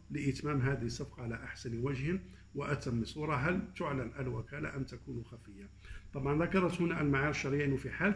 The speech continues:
ما إذا كانت الوكالة غير معلنة، هنا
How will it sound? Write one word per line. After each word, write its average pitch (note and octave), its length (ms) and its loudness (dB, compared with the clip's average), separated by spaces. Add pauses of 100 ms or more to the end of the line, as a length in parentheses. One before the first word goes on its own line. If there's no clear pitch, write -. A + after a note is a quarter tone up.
(100)
ما F3 60 4
إذا D3+ 180 6
كانت C#3 360 -2 (480)
الوكالة C3+ 460 2
غير F3+ 300 6
معلنة، B2+ 400 2
هنا E3+ 360 6